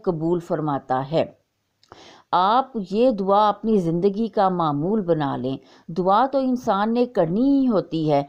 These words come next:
हर नमाज के आखिर में भी, कुरान मजीद पढ़ने के बाद भी और तस्बीहात करने के बाद भी,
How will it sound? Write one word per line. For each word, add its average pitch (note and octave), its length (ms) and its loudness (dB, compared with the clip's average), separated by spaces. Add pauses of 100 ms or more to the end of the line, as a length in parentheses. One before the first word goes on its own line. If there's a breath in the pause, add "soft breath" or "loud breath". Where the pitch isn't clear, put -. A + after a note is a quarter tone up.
(260 loud breath)
हर G#3+ 180 2
नमाज F#3 500 2
के F#3+ 160 -2 (100)
आखिर D3+ 340 -2
में E3 200 0
भी, D#3+ 200 -4 (320 loud breath)
कुरान A#3+ 380 2
मजीद G3+ 460 -2
पढ़ने F#3 320 0
के E3+ 200 -2
बाद D3+ 400 -2
भी E3+ 220 -4 (380 loud breath)
और A#3 320 6 (120)
तस्बीहात G3 720 0
करने E3 400 0
के D#3+ 200 -2
बाद E3 380 0
भी, F#3+ 200 -2